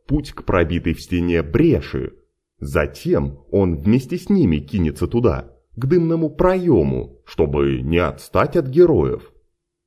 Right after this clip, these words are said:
Лишь бы русские не струсили раньше времени и не вздумали поднять белый флаг до начала штурма. Может, и не сдадутся? В ответ на тридцать орудийных выстрелов с пароходов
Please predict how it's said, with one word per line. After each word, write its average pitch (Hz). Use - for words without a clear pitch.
Лишь 92
бы 113
русские 127
не 160
струсили 107
раньше 104
времени 117
и 127
не 120
вздумали 156
поднять 117
белый 104
флаг 156
до 117
начала 98
штурма. 82
Может, 73
и 92
не 80
сдадутся? 76
В 101
ответ 117
на 73
тридцать 78
орудийных 73
выстрелов 78
с -
пароходов 78